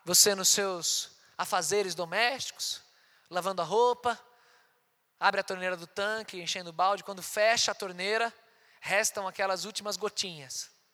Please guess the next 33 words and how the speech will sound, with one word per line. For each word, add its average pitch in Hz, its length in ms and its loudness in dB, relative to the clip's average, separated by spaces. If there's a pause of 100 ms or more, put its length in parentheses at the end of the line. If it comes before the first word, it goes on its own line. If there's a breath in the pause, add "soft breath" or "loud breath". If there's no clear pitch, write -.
(960)
Aí 160 100 -16
quando 185 160 -10
você 185 140 0
olha 190 180 2
uma 196 100 -4
daquelas 185 300 -4
gotinhas 175 480 -6
caindo, 180 460 -10
você - 100 -6
fala 165 220 -6
assim, 160 380 -8 (180)
"Essas 180 340 -4
são 170 140 -2
todas 190 260 -8
as 180 120 -10
nações 170 440 -8
do 160 120 -16
mundo, 123 300 -18 (1000)
aos 135 180 -16
olhos 127 200 -14
de 123 80 -20
Deus." 110 420 -18 (1040 soft breath)
É, 208 80 -12
a, 240 240 -12
a 233 60 -8
diferença 254 400 -8
é - 20 -16
muito 233 180 -18
grande, 143 640 -16 (440)
é 302 80 -14
muito 240 180 -18
grande, 151 480 -10
não, 220 460 -18